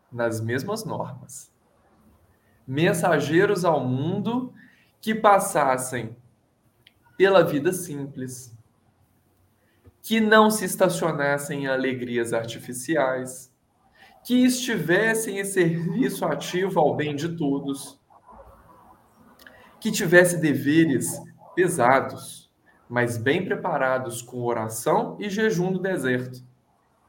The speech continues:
É por isso que Emmanuel faz a reflexão de, "Assim como o Pai me enviou, também eu vos envio a vós."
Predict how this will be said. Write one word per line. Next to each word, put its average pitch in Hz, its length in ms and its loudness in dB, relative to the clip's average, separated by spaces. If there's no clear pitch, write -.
É 131 100 -2
por 165 320 0
isso - 460 -2
que 196 140 0
Emmanuel 156 480 0
faz 139 360 0
a 143 40 0
reflexão 147 800 -4
de, 165 500 -4
"Assim 233 920 4
como 175 460 4
o 170 140 2
Pai 131 280 2
me 139 180 -4
enviou, 185 640 -2
também 180 460 0
eu 185 180 2
vos 175 220 -4
envio 123 340 -6
a 101 60 -6
vós." - 480 -16